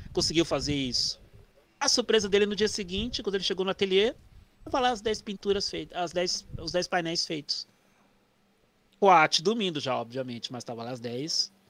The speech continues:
Ele ficou surpreso, começou a ver que a menina tinha mesmo uma, uma, um tique, tinha mesmo uma qualidade em seu trabalho, e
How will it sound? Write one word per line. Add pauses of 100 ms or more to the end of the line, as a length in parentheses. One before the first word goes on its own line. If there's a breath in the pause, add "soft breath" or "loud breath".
(580 loud breath)
Ele
ficou
surpreso,
começou
a
ver
que
a
menina
tinha (300 soft breath)
mesmo
uma,
uma,
um
tique,
tinha
mesmo
uma
qualidade (280 soft breath)
em
seu
trabalho, (580 soft breath)
e